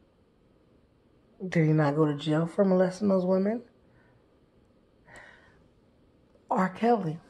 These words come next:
wonderful singer. But did he not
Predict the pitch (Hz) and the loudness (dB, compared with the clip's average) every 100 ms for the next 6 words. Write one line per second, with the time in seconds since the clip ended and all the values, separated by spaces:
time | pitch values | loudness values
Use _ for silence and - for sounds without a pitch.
0 | - - _ - 156 196 208 160 175 156 | -20 -20 _ 0 2 4 2 -2 -4 -6
1 | - 165 196 165 156 - _ _ _ _ | -4 -2 -2 -4 -10 -18 _ _ _ _
2 | _ _ _ _ _ _ _ _ _ _ | _ _ _ _ _ _ _ _ _ _
3 | _ _ _ _ _ _ - - 185 160 | _ _ _ _ _ _ -20 -12 -2 0
4 | 143 156 151 156 156 156 156 - | 0 -2 0 -2 0 -2 -4 -12